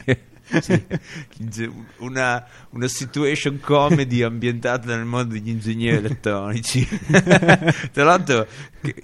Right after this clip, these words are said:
Speaker 1: ingegneri elettronici che, tra tutti i generi di ingegneri che ho avuto il piacere di conoscere, sono i più taciturni, per cui mi, mi domando come si possa cavare fuori una situation comedy dei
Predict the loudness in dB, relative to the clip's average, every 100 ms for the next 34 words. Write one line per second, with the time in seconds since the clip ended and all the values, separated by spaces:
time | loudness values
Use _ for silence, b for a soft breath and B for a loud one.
0 | -12 -8 -2 0 0 -2 2 4 4 0
1 | -2 -4 -4 -8 -4 -4 -4 -4 2 2
2 | 2 0 -2 -2 -2 0 -2 -2 -2 0
3 | 0 -2 -4 -4 -4 -2 -4 -4 -6 -4
4 | -2 -4 -6 -6 -6 -6 -8 -6 -6 -2
5 | -2 -2 -6 -2 0 -2 -4 -6 -6 0
6 | 0 2 4 4 2 -4 -18 B -4 4
7 | 4 2 -12 0 4 6 6 6 4 0
8 | -2 0 0 -2 -2 -2 -2 -2 0 0
9 | 2 2 4 0 -4 -8 -4 0 0 -2
10 | -8 -2 2 2 2 -4 -4 -4 -4 -4